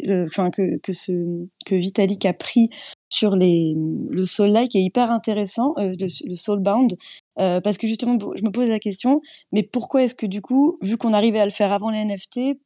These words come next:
pourquoi est-ce qu'on aurait besoin de, de N F T ? Mais là, j'ai peut-être pas, pas saisi, euh, un, u-, une des parties de, de, de ta description de comment ça,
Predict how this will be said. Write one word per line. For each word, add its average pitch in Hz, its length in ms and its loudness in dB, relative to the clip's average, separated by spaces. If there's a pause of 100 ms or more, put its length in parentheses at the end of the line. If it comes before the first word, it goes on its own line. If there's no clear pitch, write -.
(140)
pourquoi 226 300 -4
est-ce 220 100 -2
qu'on 208 140 -2
aurait 196 200 0
besoin 202 340 0
de, 202 260 0
de 190 120 -2
N 190 200 -2
F - 80 -12
T ? 185 140 0
Mais 190 120 2
là, 196 60 4
j'ai 196 100 2
peut-être 190 200 -2
pas, 226 160 2 (160)
pas 226 160 4
saisi, 220 520 -2 (480)
euh, 170 440 -2
un, 190 220 -2
u-, 214 260 0
une 208 180 2
des 202 140 2
parties - 580 -2
de, 170 300 2
de, 160 320 -2
de 165 120 -2
ta 185 160 4
description 190 600 2
de 175 120 4
comment 180 240 0
ça, 165 360 -4